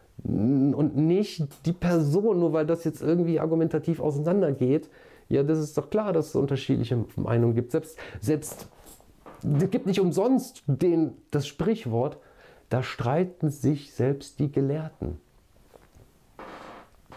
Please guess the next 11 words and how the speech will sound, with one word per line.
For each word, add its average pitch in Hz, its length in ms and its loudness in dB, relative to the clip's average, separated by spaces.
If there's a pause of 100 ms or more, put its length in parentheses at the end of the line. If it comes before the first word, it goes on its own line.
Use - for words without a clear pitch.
(2250)
um 147 200 2
das 139 240 0
Thema, 135 460 0 (840)
aber 127 240 0
nicht, 185 380 -2 (340)
da - 680 0
beschimpfen 165 680 0
sich 120 240 0
die 107 140 2
Gelehrten. 90 480 0 (240)
Und 104 160 0